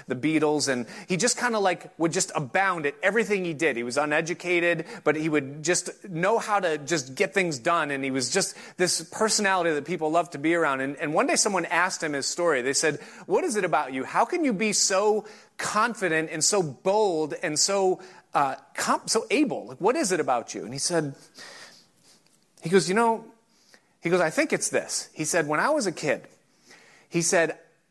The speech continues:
"whenever I walked into my house or walked into a room where my dad was," he said, "my dad would always say that the room just got better because you're in it."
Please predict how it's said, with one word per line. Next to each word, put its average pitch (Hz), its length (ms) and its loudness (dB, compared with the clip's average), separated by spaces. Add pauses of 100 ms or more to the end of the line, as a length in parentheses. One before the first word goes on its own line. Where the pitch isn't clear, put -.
(260)
"whenever 285 340 0
I 294 100 0
walked 196 340 0
into 175 160 -2
my 156 160 2
house 147 500 -2 (100)
or 143 100 0
walked 160 320 0
into 175 280 -2
a 160 40 2
room 156 340 0
where 139 140 2
my 127 180 2
dad 151 400 0
was," - 560 -4 (420)
he 156 100 -8
said, 165 180 0
"my 151 120 2
dad 202 280 0
would 214 140 -2 (100)
always 294 400 0
say 143 540 0 (360)
that 151 160 0
the 160 80 2
room 208 380 2
just 202 260 0
got 151 320 -2
better 160 300 0
because 139 480 -2
you're 139 220 0
in 113 140 -2
it." - 260 -12